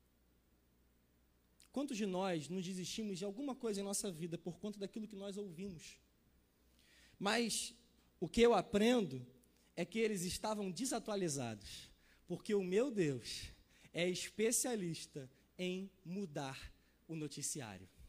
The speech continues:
O meu Deus é especialista em mudar o dia noticiário.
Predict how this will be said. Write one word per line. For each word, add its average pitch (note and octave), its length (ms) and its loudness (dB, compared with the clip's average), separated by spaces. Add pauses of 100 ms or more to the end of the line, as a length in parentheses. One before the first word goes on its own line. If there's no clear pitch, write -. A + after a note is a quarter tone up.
(1400)
O F3+ 80 0
meu G3+ 300 10
Deus F3 420 6
é E3 120 2
especialista G#3 1160 2
em F#3 120 -6
mudar D#3 320 -6
o D3+ 40 -4
dia C#3+ 140 -12
noticiário. C3+ 580 -10